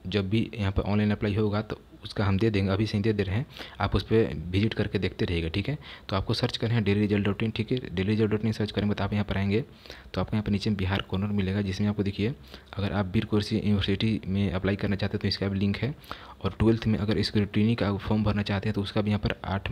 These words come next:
आठ मई से यहाँ पर स्टार्ट होने वाला है। और यहाँ पर बीआरएबीयू मुजफ्फरपुर एडमिशन लेना चाहते हैं यूजी के लिए तो इस पर आपको क्लिक करना होगा, ठीक है। तो क्लिक करेंगे तो देखिए, यहाँ पर नीचे में आप जाएंगे तो यहाँ पर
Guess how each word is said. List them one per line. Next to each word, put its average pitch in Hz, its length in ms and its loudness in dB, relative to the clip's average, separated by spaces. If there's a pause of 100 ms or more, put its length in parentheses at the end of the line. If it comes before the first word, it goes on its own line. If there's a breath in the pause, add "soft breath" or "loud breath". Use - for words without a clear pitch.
(140)
आठ 101 240 -2
मई 107 80 0
से 107 140 -4
यहाँ 101 100 2
पर 98 120 0
स्टार्ट - 240 -2
होने 98 120 2
वाला 95 160 0
है। 117 160 0 (440 loud breath)
और 98 80 2
यहाँ 101 160 4
पर 95 60 0
बीआरएबीयू 101 760 0
मुजफ्फरपुर 95 500 0
एडमिशन 104 360 2
लेना 104 220 2
चाहते 101 280 0
हैं 101 80 4
यूजी 101 200 2
के 101 120 -2
लिए 104 120 2
तो - 120 -8
इस 98 160 -6
पर - 120 -2
आपको 117 180 -2
क्लिक 98 220 -2
करना 87 200 -4
होगा, 82 180 -4
ठीक 98 180 -4
है। 135 120 0 (460 loud breath)
तो 95 80 -2
क्लिक 113 240 0
करेंगे 110 360 2 (500 loud breath)
तो 101 60 2
देखिए, 101 200 2
यहाँ 113 60 2
पर 113 100 0
नीचे 107 200 2
में 113 80 2
आप 107 60 0
जाएंगे 110 240 2
तो 113 100 -4
यहाँ 104 120 0
पर - 180 0